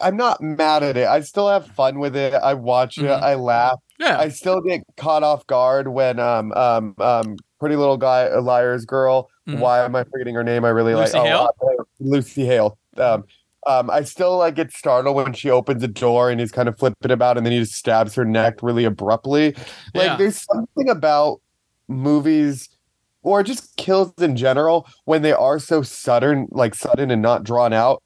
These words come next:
Speaker 2: Mm-hmm.
Speaker 1: that actually are more terrifying. I feel like sometimes in movies when they get drawn out unnecessarily,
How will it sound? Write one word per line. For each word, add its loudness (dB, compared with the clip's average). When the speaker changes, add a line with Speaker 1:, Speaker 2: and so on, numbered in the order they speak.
Speaker 2:
Mm-hmm. -10
Speaker 1:
that 2
actually -2
are 2
more 2
terrifying. 0
I -8
feel -4
like 0
sometimes 0
in -2
movies -2
when 0
they 2
get 0
drawn 0
out 0
unnecessarily, 0